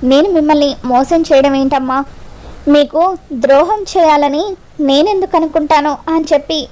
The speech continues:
లక్ష్మి అంటూ ఉంటే, "ఇప్పటి వరకు నువ్వు నటించింది చాలు, నీ భర్త ఎవరో ఇప్పుడు నువ్వు నాకు నిజం చెప్పి తీరాలి. మర్యాదగా నిజం చెప్పు లక్ష్మి, ఆ అమ్మవారి మీద ఒట్టు వేసి నీ భర్త ఎవరో చెప్పు"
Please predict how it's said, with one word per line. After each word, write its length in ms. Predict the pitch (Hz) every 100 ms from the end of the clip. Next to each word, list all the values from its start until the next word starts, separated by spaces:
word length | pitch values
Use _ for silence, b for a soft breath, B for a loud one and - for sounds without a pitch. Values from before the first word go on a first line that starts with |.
| 277
లక్ష్మి 440 | 269 254 339 370
అంటూ 260 | 311 285 320
ఉంటే, 340 | 277 294 294 320 -
"ఇప్పటి 320 | 277 - 392
వరకు 400 | 302 277 330 302 - -
నువ్వు 260 | 269 277 330
నటించింది 720 | 294 254 311 339 320 277 285
చాలు, 420 | - 262 269 277 - - - - - - - - -
నీ 160 | 302
భర్త 400 | 285 262 254 -
ఎవరో 440 | 349 285 285 302 262 - - 311
ఇప్పుడు 260 | 294 302
నువ్వు 200 | 285 269
నాకు 280 | 285 262 -
నిజం 500 | 302 240 247 302 311
చెప్పి 380 | 302 - 262 339
తీరాలి. 500 | 294 285 294 277 - - - -
మర్యాదగా 680 | 269 262 302 302 285 285 285 - 269
నిజం 320 | 277 330 330 294
చెప్పు 160 | 247
లక్ష్మి, 460 | 320 254 - 285 294 - - -
ఆ 40 |
అమ్మవారి 560 | 302 254 269 320 330 294
మీద 200 | 269 254
ఒట్టు 320 | 254 247 254
వేసి 400 | 320 277 330 294 - 311
నీ 140 | 311
భర్త 340 | 254 262 -
ఎవరో 300 | 392 294 294
చెప్పు" 460 | 311 - 269 269 311